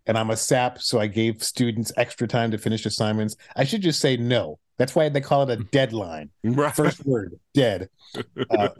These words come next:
Speaker 1: I did, however, turn my, uh, Writers Guild nomination ballot for T V shows
Speaker 2: Mm.
Speaker 1: yesterday. The deadline is next Monday. I figured there was a year I actually forgot to do it, so I just got to vote on the finalists, but this year I did it early 'cause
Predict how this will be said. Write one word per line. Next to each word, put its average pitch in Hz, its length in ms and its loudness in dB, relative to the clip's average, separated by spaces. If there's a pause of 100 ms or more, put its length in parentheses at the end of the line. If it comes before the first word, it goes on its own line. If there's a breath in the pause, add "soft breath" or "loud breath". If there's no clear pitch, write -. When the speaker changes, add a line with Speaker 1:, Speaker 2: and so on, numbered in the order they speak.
(120)
Speaker 1:
I 127 120 0
did, 180 240 4
however, 156 520 2
turn 160 400 0
my, 123 460 0
uh, 107 340 2 (320)
Writers 135 380 2
Guild 131 240 2
nomination 120 640 0
ballot 113 340 0
for 110 100 -2
T 143 200 -2
V 220 160 -2
shows 87 560 -6 (300)
Speaker 2:
Mm. 101 280 -6
Speaker 1:
yesterday. 82 420 -4
The 92 100 -4
deadline 110 480 0
is 101 160 -6
next 98 200 -6
Monday. 101 420 0
I - 20 -2
figured 98 400 -2 (200 loud breath)
there 151 100 4
was 151 140 2
a 147 40 -2
year 147 240 2
I 123 100 2
actually 135 260 -2
forgot 117 340 0
to 107 60 -6
do 107 200 -2
it, 131 220 0
so - 100 -2
I 113 60 4
just 107 160 -4
got 113 140 2
to 110 60 -2
vote 107 220 0
on 101 300 -2 (300)
the 120 80 0
finalists, 120 580 -2
but 90 160 -4
this 113 240 -2
year 104 80 0
I 98 60 0
did 92 160 -4
it 90 60 -6
early 92 280 -4
'cause 98 220 -4